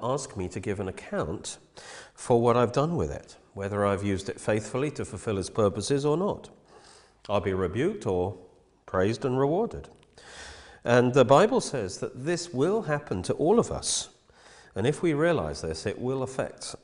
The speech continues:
how we, uh, go about things. It's not our money,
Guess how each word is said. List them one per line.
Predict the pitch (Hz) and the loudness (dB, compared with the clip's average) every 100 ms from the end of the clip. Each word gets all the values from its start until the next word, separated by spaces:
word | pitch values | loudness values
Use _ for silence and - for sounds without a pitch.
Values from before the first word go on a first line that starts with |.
| - | -10
how | - 101 | -2 0
we, | 92 90 87 - - - - _ 87 | 2 2 0 -8 -18 -20 -20 _ -4
uh, | 85 82 82 - | -2 -2 -4 -4
go | 85 104 | 2 4
about | 92 98 101 - | 6 6 2 2
things. | 85 - - - - _ - - - - | -2 -2 -4 -6 -8 _ -16 -16 -16 -6
It's | 107 107 - - | -2 0 -2 -2
not | 104 123 180 175 | 2 6 6 6
our | - 123 156 170 | 2 8 10 10
money, | 107 82 - | 8 4 0